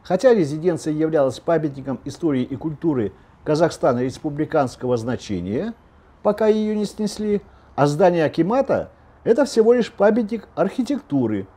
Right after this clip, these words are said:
подлежащий охране. Я ответил вопросом на вопрос. И там, и там при строительстве использовались примерно одни и те же материалы. Бывший вице-министр подтвердил. И тогда я вернул ему его же вопрос.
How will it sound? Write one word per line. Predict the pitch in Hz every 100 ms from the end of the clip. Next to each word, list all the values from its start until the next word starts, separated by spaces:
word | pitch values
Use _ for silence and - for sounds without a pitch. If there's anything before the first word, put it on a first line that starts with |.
| _
подлежащий | - 101 120 101 156 180 233
охране. | 196 185 196 190 98 - - _ -
Я | 107 175
ответил | 180 220 208 202
вопросом | 175 202 190 180
на | 175
вопрос. | 208 208 156 - - _ _ _ -
И | 175
там, | - 214 147 123 175
и |
там | 165 202 156 101 90 -
при | 170
строительстве | 160 190 208 190 160 123 - 98 - _ _ _ _ -
использовались | 160 - 208 156 156 131 113
примерно | - 151 180 185 165 165
одни | 160 185 185
и |
те | - 269
же | 233
материалы. | 147 - 143 131 101 82 67 - - - - _ _ -
Бывший | - 226 269
вице-министр | 185 185 214 175 170 - 185
подтвердил. | 185 - 190 196 143 107 - - _ _ _ -
И | 190
тогда | 233 233 226
я | 226 196
вернул | 160 170 214 - - -
ему | 117 143 156 202
его | 147 139 156
же | 160
вопрос. | 180 175 143 98